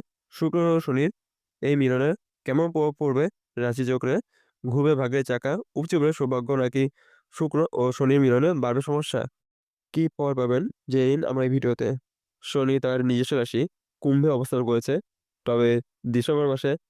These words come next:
আঠাশে ডিসেম্বর দু হাজার চব্বিশ রাত এগারোটা বেজে আটচল্লিশ মিনিটে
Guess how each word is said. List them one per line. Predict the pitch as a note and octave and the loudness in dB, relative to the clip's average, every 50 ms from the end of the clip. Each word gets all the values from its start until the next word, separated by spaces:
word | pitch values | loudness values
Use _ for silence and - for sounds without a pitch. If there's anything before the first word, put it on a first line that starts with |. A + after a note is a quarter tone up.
| _ _ _ - | _ _ _ -8
আঠাশে | B2 A#2+ B2+ C3 - D3 C3+ | -4 -2 -2 0 0 0 0
ডিসেম্বর | B2 C#3 B2+ A#2+ A#2 A#2+ C#3+ G3 - _ _ _ _ - | 0 0 0 0 0 0 -2 -2 -6 _ _ _ _ -4
দু | A#2+ A#2+ B2 B2 | 0 0 2 2
হাজার | B2 B2 A2+ - | 2 0 0 0
চব্বিশ | A#2 A#2+ C3+ D3+ _ _ _ _ _ _ _ - | 0 0 0 -2 _ _ _ _ _ _ _ -4
রাত | B2+ B2 B2 - - - A#2 | -2 -2 -2 -4 -4 -4 -4
এগারোটা | A#2 A#2 C#3+ C#3+ D3 C#3+ | -2 -2 -2 0 0 0
বেজে | C3 A#2 B2+ C#3+ E3+ _ _ _ _ _ - | 2 2 2 0 -2 _ _ _ _ _ -8
আটচল্লিশ | B2 B2 - - D#3 E3 - D3+ | -8 -6 -4 -4 -4 -2 0 0
মিনিটে | C3+ B2 A#2+ - B2+ | 0 0 2 0 0